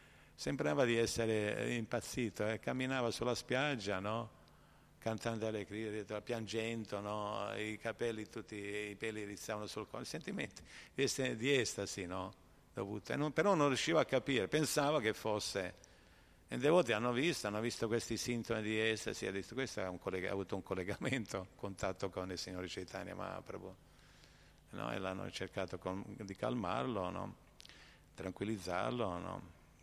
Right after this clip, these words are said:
Eh, Swarupa Damodara ha detto, "Guarda, ora recito dei mantra, no? In maniera tale che questa entità non ti possa più disturbare", no?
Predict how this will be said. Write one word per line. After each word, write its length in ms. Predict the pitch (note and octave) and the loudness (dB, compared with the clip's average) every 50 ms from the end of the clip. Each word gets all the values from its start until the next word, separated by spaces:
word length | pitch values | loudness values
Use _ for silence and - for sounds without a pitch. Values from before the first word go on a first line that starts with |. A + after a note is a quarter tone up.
| - | -14
Eh, 220 | F#2+ F#2 F#2 F#2 F#2 | -12 -10 -10 -10 -8
Swarupa 300 | E2 F2+ F#2 F#2+ F2+ F2+ | -6 -6 -6 -4 -4 -2
Damodara 540 | F#2 F#2 F2+ F2+ F2+ F2+ F#2 G2 G#2+ G2 F2 | -2 -2 -2 -2 -2 0 0 0 0 0 -2
ha 40 | E2+ | -2
detto, 220 | F2 F2 - - G#2+ | -4 -6 -4 -2 0
"Guarda, 240 | G#2 G2 F#2+ G2+ | 0 0 2 2
ora 140 | G#2 F#2+ F#2+ | 2 2 2
recito 380 | F#2 G2+ - - G#2+ - - F#2+ | 0 -2 -2 -4 -6 -4 -4 -4
dei 120 | G2+ G2+ | -2 -2
mantra, 520 | G2 G2 G2+ G#2 G#2+ G#2+ F#2 G2+ F#2+ F2 F#2 | -2 -2 -2 -2 -2 -4 -6 -6 -8 -6 -6
no? 280 | F#2 F#2 F#2+ F#2+ G2+ - - - - - - - - F#2+ | -6 -6 -8 -8 -10 -12 -16 -18 -18 -20 -20 -18 -16 -14
In 60 | F#2+ G2 | -10 -8
maniera 340 | G2 F#2+ F#2+ G2 G2 G2 | -6 -6 -4 -4 -4 -4
tale 260 | F#2+ - G#2 G2 G2 F2+ | -4 -2 -2 -2 -2 -2
che 60 | F2 | -4
questa 500 | G2 F#2+ F#2 - - - F#2+ F#2 F#2 F#2 - | -4 -6 -6 -4 -4 -4 -4 -4 -6 -6 -6
entità 640 | G2+ G2 F#2+ - G2+ F#2+ - - G2+ G2+ G#2 G2+ F#2 - - - - - - - - - - - | -6 -6 -6 -4 -6 -4 -2 -2 0 0 -2 -4 -6 -8 -14 -20 -20 -20 -20 -20 -20 -20 -18 -14
non 100 | - F#2 | -12 -10
ti 140 | F2+ - G2+ | -8 -8 -6
possa 320 | - - G2 - - G#2 G2+ | -4 -4 -2 -2 -2 -4 -6
più 280 | - G#2 G2 F#2+ F#2+ - - - - - - - - - - | -4 -4 -4 -4 -4 -8 -10 -16 -20 -20 -20 -20 -20 -18 -12
disturbare", 800 | G2+ F#2+ G2 - - - F#2+ F2 F2 G2 F#2 F2+ F#2 F2+ F2+ F2+ | -10 -6 -6 -6 -6 -6 -6 -4 -2 0 0 2 0 0 -2 -4
no? 240 | F2+ F#2 F2+ F2+ F#2 | -4 -4 -6 -6 -8